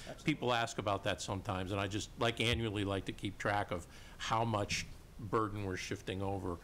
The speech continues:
Speaker 2: when we,
Speaker 1: Yep.
Speaker 2: when we do this. I think these pieces generally have pretty low assessments, but I kinda like to put on record what that is, 'cause it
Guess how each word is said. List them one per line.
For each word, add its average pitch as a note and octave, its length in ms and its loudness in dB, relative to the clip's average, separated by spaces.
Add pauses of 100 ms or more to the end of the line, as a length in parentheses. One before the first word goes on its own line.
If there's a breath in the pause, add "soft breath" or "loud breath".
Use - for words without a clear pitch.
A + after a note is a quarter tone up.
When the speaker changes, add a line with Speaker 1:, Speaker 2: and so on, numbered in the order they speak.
(360 loud breath)
Speaker 2:
when G2+ 160 0
we, F#2 80 0
Speaker 1:
Yep. G2 160 -6
Speaker 2:
when G2 160 -4
we F#2 100 -2
do G2 220 0
this. F2 260 -2
I G2 60 2
think F#2+ 180 -2
these B2 180 0
pieces A2+ 360 -2
generally G#2+ 460 2 (380 loud breath)
have A2+ 160 0
pretty A2+ 200 2
low G2+ 220 4
assessments, F#2+ 720 0
but F#2+ 120 -2
I F2+ 80 2
kinda F#2 240 -2
like F#2 200 -2
to - 60 -4
put G2 200 -4
on F2+ 120 -2
record F2 320 -2
what F#2 180 -4
that F2 180 -2
is, F2 180 -2
'cause F2 220 -6
it F2+ 80 -6